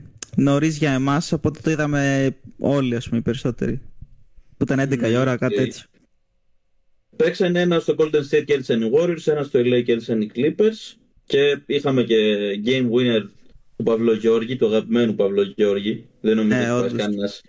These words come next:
Speaker 2: hater του Παυλογιώργη εδώ πέρα, εντάξει, θα, θα μου αλώσουμε.
Speaker 1: Καν-, κοίτα, του Παύλου Γεωργίου όχι κανένας.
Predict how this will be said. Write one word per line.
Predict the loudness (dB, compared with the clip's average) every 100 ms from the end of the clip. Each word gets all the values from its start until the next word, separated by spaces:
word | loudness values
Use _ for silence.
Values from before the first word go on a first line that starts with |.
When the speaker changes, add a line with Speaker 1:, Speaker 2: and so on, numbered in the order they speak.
| -20 -14 -2
Speaker 2:
hater | 0 0 -2
του | 0
Παυλογιώργη | -2 0 0 0 0 0
εδώ | -4
πέρα, | 0 2 2
εντάξει, | 0 -2 0
θα, | 0 2 2 0 0 -4 -6 -14 -20 -20 _ _ _ _ _ _ -6
θα | 0
μου | 2 4
αλώσουμε. | 4 2 -2 _ _ _ _ -2 0 0
Speaker 1:
Καν-, | -4 -2 -2 -6 -14 -4
κοίτα, | -2 -2 -2
του | 0 0 0
Παύλου | 0 2 2 2 2
Γεωργίου | 2 2 2 2
όχι | 2 0 -4
κανένας. | -2 -2 -2 -4 -6